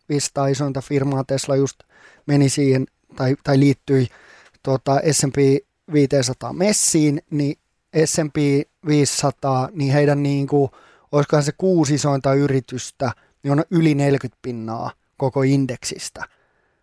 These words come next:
Ja siinä on niinku Facebook, Microsoft, Google, Amazon, Tesla, ää, niin, niin tota, niin sehän ei tarkoita, että nehän ei ole neljäkymmentä prosenttia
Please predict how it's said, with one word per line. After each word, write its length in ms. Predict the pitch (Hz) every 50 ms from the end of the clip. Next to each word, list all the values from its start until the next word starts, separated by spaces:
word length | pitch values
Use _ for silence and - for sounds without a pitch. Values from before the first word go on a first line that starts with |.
| _ _ - - - _ -
Ja 100 | 160 139
siinä 260 | - 160 156 151 151
on 120 | 143 143 135
niinku 280 | 131 123 117 - 120
Facebook, 640 | - - 180 180 170 147 - - 151 143 131 - - _ _ _ _ _ -
Microsoft, 680 | 139 143 151 147 - - 147 - - 139 127 - - - 143
Google, 540 | 127 143 143 139 135 131 123 131 127 131 139
Amazon, 680 | 170 143 135 135 131 131 123 - - - - 123 117 117 - -
Tesla, 500 | 143 135 131 120 - - - 131 123 117 - _ _ _ _ _ _ _ _ _ _ -
ää, 380 | 135 127 123 127 127 127 127 - - _ -
niin, 360 | 202 156 147 139 135 135 165 190
niin 200 | 143 135 135 131
tota, 380 | 139 139 131 - - 139 131 117 - _ _ _ -
niin 140 | 156 151 139
sehän 320 | - 165 156 156 165 151
ei 120 | 147 147 139
tarkoita, 520 | - 151 147 135 - 139 - - 135 131
että 340 | 127 - _ - - 139 - _ _ _ _ _ _ _ _ _ _ _ _ -
nehän 320 | 165 165 165 156 160 151
ei 220 | 165 175 170 165 151
ole 140 | 143 135 135
neljäkymmentä 760 | 143 156 165 165 160 147 139 127 - - - - _ - -
prosenttia 720 | 143 147 139 110 143 135 127 _ _ - 160 151 139 143